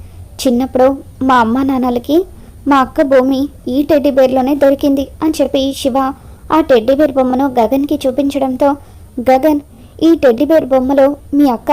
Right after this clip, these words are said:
ఎక్కడ మీ అమ్మ నాన్నలకి దొరికిందని?" చెప్పి గగన్ అడుగుతూ ఉంటే,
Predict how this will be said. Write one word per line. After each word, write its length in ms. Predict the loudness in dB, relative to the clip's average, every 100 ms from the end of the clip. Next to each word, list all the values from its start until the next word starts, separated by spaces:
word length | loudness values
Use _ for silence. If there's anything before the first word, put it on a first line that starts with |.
| -2 -4 -10 -2 0
ఎక్కడ 220 | 2 0 0 -4
మీ 140 | 0 2
అమ్మ 220 | 2 0 0
నాన్నలకి 460 | 0 0 -2 -2
దొరికిందని?" 560 | 0 -2 0 -2 0 -2 -4
చెప్పి 200 | -2 -4 -4 -12 -18 -6
గగన్ 320 | 0 2 2
అడుగుతూ 320 | -2 -4 -2 -2
ఉంటే, 260 | -2 -2